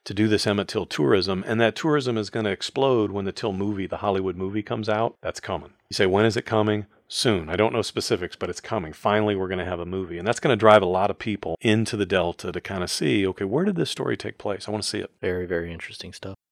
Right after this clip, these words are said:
Speaker 2: Well, Davis, thanks for sitting down and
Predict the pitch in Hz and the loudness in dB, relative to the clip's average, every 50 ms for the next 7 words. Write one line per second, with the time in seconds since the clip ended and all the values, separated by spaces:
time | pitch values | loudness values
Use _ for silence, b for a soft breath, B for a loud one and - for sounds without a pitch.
0 | _ - 101 - 104 110 123 139 - - - - - 90 85 87 - - - - | _ -6 -2 0 0 0 0 -2 -8 -10 -14 -8 -2 -2 -2 -2 -2 -6 -8 -4
1 | 92 90 87 87 87 87 87 - - - - - 87 82 85 87 87 85 85 82 | -2 0 0 0 -2 -6 -8 -12 -10 -10 -8 -6 -6 -4 0 0 0 0 -2 -4
2 | 82 82 - 165 85 | -6 -6 -10 -12 -14